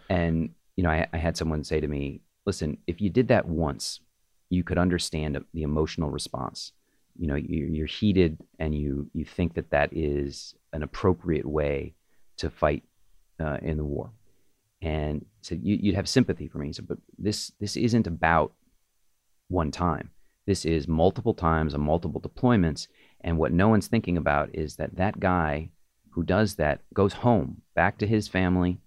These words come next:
in a civilian life, and will live with it for the rest of his life." And we know, and it's history tells us, we know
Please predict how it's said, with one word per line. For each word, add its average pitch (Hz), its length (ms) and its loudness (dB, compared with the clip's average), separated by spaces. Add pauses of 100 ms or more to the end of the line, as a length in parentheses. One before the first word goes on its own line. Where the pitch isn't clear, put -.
(520)
in 80 160 -4
a 73 180 -2 (400)
civilian 95 540 0
life, 82 460 0 (140)
and 80 180 -4
will 80 160 0
live 95 180 4
with 87 160 0
it 78 120 -2
for - 80 -10
the 80 80 0
rest 80 200 0
of 76 60 -6
his 73 140 -4
life." 85 280 2
And 78 140 -2
we 82 140 2
know, 82 500 6
and 76 140 -6
it's - 160 -12
history 73 500 -8 (320)
tells 113 260 -2
us, - 200 -10
we 80 160 -2
know 82 420 0